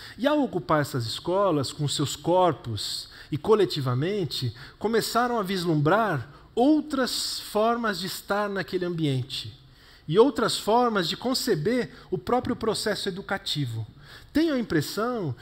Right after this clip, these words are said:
de que as instituições culturais ficaram um pouco aquém dessa oportunidade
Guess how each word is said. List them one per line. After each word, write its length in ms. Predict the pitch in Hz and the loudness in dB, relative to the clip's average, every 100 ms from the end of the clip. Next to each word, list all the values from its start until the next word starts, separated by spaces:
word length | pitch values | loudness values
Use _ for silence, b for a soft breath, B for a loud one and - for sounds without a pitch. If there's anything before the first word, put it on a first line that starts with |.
| B | B
de 120 | - 147 | -12 -2
que 80 | |
as 100 | 196 | 0
instituições 540 | 196 - 202 - 208 208 | 0 -4 -6 -4 -4 -4
culturais 840 | - 156 156 175 233 190 - - B B B | -8 -2 0 2 2 0 -2 -8 B B B
ficaram 500 | - 175 208 220 214 | -12 -4 0 2 0
um 60 | 180 | -2
pouco 1200 | - 202 202 - 220 220 220 214 202 196 180 196 | 2 2 2 -4 -2 0 2 4 6 8 8 10
aquém 720 | 208 - - 240 247 165 110 - B | 8 6 0 0 2 -2 -2 -6 B
dessa 240 | 147 151 170 | 0 2 0
oportunidade 1160 | - 156 - 139 131 180 220 190 123 120 120 | 0 -2 0 0 2 2 4 2 0 -2 -2